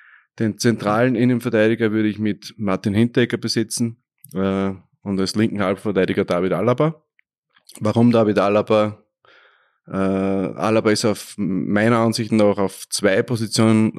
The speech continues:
richtig Weltklasse und das ist als, als linker Mann in einer Viererkette, also linker Innenverteidiger in einer Viererkette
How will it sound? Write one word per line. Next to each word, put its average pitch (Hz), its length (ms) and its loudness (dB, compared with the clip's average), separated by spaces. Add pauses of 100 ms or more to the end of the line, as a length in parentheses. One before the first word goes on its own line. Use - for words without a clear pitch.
richtig 120 380 -2
Weltklasse 104 840 0
und 92 160 -4
das 90 120 -8
ist - 200 -6
als, - 340 -8
als - 240 -14 (300)
linker 107 440 2
Mann 92 260 0
in 90 160 -2
einer 76 120 -6
Viererkette, 127 760 -4
also 98 160 -2
linker 101 420 -4
Innenverteidiger 92 540 -2
in 92 80 -4
einer 90 100 -6
Viererkette 107 720 -2